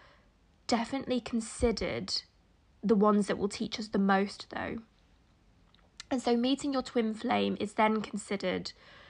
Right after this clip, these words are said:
at least by most people in society,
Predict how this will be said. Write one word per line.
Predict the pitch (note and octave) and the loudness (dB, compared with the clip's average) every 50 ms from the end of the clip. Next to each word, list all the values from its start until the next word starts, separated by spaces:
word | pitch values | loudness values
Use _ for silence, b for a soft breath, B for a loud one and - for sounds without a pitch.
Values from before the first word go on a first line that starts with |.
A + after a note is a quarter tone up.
| B B B B B _ - | B B B B B _ 2
at | A3+ G3 | 2 4
least | A3 A#3 A3 G#3 - - | 4 4 2 2 0 0
by | A3 G#3+ G#3 | 2 4 4
most | G3 G#3+ G#3+ G#3+ G#3 - - | 4 4 4 4 2 -2 -6
people | - - G#3 G3+ G3+ - G#3 G3+ G3 | -6 -4 -2 -2 -2 -2 -2 -2 0
in | - - G3+ G3 | 0 0 -2 -2
society, | G3+ A3+ G#3 - G#3+ G3+ G3 G3 G3 G3 - G#3+ G3 F#3 F#3 F3+ F3+ - - | -2 -6 -6 -4 -2 0 0 0 0 -2 -4 -2 -2 0 0 0 -2 -4 -6